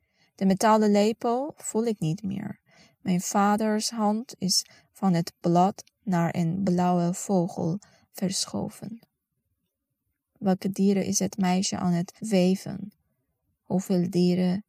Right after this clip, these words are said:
kent ze? "Zijn de tapijten te koop?" vraagt mijn vader zonder zijn blik van de vogel af te nemen. "Ja, maar niet allemaal,"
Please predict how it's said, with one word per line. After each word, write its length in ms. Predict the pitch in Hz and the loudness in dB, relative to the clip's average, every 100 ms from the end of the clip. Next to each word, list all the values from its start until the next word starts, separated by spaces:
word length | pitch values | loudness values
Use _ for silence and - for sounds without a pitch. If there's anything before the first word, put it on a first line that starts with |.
| _ _ - | _ _ -6
kent 320 | 196 190 202 | -2 0 -2
ze? 260 | - - 208 _ _ _ _ _ _ _ _ _ _ _ _ _ _ _ _ | -6 -14 -20 _ _ _ _ _ _ _ _ _ _ _ _ _ _ _ _
"Zijn 300 | - 254 277 | 2 6 6
de 80 | 285 | 4
tapijten 520 | 220 190 202 202 220 | 0 2 4 4 2
te 120 | 226 196 | -4 -2
koop?" 480 | 226 214 156 - - _ _ _ | 2 4 2 -2 -16 _ _ _
vraagt 380 | _ - 175 - | _ -6 -6 -4
mijn 180 | 170 165 | -4 -2
vader 460 | - 180 170 165 | -2 -2 0 -2
zonder 320 | 165 165 175 175 | -2 -2 -4 -2
zijn 320 | 170 160 156 _ _ _ | -2 -2 -4 _ _ _
blik 400 | - 175 175 - | 2 4 4 0
van 240 | - 170 | -4 -2
de 120 | 165 180 | -2 -2
vogel 500 | 190 160 180 170 - | -2 -2 -2 -4 -4
af 220 | 196 - | -6 -6
te 120 | - | -10
nemen. 520 | - - - - - _ _ _ _ _ _ _ _ _ _ _ _ _ | -10 -10 -10 -12 -14 _ _ _ _ _ _ _ _ _ _ _ _ _
"Ja, 380 | 247 240 175 - | 2 4 4 4
maar 180 | 185 165 | 0 2
niet 300 | 160 190 - | 2 0 0
allemaal," 560 | - 220 240 226 160 | 0 0 0 2 2